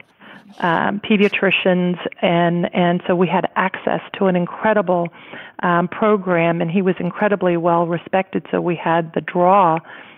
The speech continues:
of, um, his, you know, mentorship and, and his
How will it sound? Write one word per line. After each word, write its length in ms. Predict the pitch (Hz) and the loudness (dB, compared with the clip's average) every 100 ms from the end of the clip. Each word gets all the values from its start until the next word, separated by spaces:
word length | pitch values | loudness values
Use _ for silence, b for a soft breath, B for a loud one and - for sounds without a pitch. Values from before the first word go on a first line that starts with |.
| B | B
of, 480 | - 175 170 175 160 - | 0 4 4 4 0 -4
um, 440 | - 175 71 196 190 | -2 0 0 -4 -10
his, 420 | - - 226 226 208 - - _ _ _ _ _ _ _ _ - - | -14 0 4 4 2 -6 -20 _ _ _ _ _ _ _ _ -14 -6
you 80 | 180 | -2
know, 40 | |
mentorship 840 | 190 196 196 190 - 190 175 175 185 | 2 2 2 0 2 4 4 2 0
and, 340 | 175 175 180 | 0 0 0
and 220 | 180 170 | 0 2
his 160 | 175 | 2